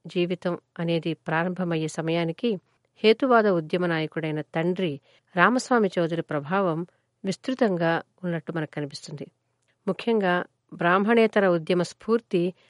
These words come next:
అతనికి తండ్రి నుంచే లభించింది. దాని ప్రభావంతోనే అతను తన మొదటి రచనగా శంభుక వధ అనే వ్యాసాన్ని రచించాడు. అంటే శంభుక వధ అనే నాటకాన్ని త్రిపురనేని రామస్వామి చౌదరి రాసిన విషయం తెలిసిందే. తండ్రి రాసిన నాటకమే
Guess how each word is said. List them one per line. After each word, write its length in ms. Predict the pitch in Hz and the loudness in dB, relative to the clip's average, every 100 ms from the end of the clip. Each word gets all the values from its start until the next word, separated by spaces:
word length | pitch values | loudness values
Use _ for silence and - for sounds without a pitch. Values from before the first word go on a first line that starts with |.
| _ | _
అతనికి 380 | 165 156 165 151 | -6 -2 -2 -2
తండ్రి 320 | - 170 180 | -2 0 2
నుంచే 240 | 208 190 196 | 2 2 0
లభించింది. 540 | 160 156 151 147 147 - _ _ - | -2 -4 -10 -12 -12 -14 _ _ 0
దాని 260 | - 240 | 4 4
ప్రభావంతోనే 720 | 269 220 190 208 185 185 196 175 175 | 4 0 2 0 0 0 0 0 -2
అతను 340 | 170 160 165 160 165 _ | -6 -4 -4 -4 -6 _
తన 140 | - 175 | -2 0
మొదటి 380 | 165 180 226 269 | 2 2 2 2
రచనగా 520 | 220 - 175 165 180 - _ - | 0 0 -2 0 0 -2 _ -14
శంభుక 500 | - 196 208 226 - | -4 -2 0 0 0
వధ 260 | 170 151 160 - - | 0 0 0 -4 -4
అనే 200 | 165 165 - 175 | -4 -2 -4 -4
వ్యాసాన్ని 500 | 175 185 202 226 165 | 2 2 4 2 2
రచించాడు. 540 | 151 147 - 147 143 - _ - | -2 -8 -12 -10 -10 -16 _ -8
అంటే 260 | 175 208 185 - _ - | -4 -2 -2 -4 _ -4
శంభుక 400 | 196 208 220 220 | -2 0 0 0
వధ 260 | 190 170 185 - | 0 0 0 0
అనే 200 | 170 165 | 0 0
నాటకాన్ని 760 | 156 160 196 - 208 214 190 180 - _ _ | 0 -2 -2 0 2 2 2 0 -4 _ _
త్రిపురనేని 440 | 196 180 202 196 180 | -6 0 2 2 2
రామస్వామి 480 | 170 175 - 165 | 0 0 -2 -4
చౌదరి 340 | 151 165 160 160 | -2 -4 -4 -4
రాసిన 300 | 156 151 156 | -4 -4 -4
విషయం 300 | 156 - 214 | -4 -2 -2
తెలిసిందే. 480 | 180 151 - 151 190 | -2 -4 -6 -4 -4
తండ్రి 340 | 226 190 214 262 | 0 2 4 4
రాసిన 340 | 247 220 196 | 4 2 0
నాటకమే 500 | 165 165 185 185 202 | 0 0 -2 -2 0